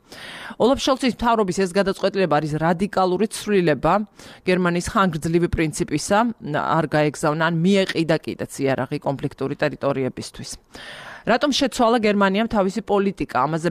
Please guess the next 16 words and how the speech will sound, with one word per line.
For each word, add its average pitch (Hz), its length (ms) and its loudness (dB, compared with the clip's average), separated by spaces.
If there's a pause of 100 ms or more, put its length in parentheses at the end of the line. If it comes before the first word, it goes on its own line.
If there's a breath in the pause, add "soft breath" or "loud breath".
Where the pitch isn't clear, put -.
ვილაპარაკებთ 190 600 2
სულ 196 140 2
ცოტა 180 240 0
ხანში. 165 280 0
შემოგვიერთდება 165 840 0
ჩვენ, 160 280 0
ე, - 680 -4
ჩვენი 180 320 2
დღევანდელი 175 560 4
სტუმარი, 185 540 0
დისტანციურად 170 800 0 (140)
ჩაგვერთვება, 139 720 -2
მ, 143 760 -4
ბიძინა 151 380 -6
ლებანიძე. 151 640 0 (460 loud breath)
ა, - 140 0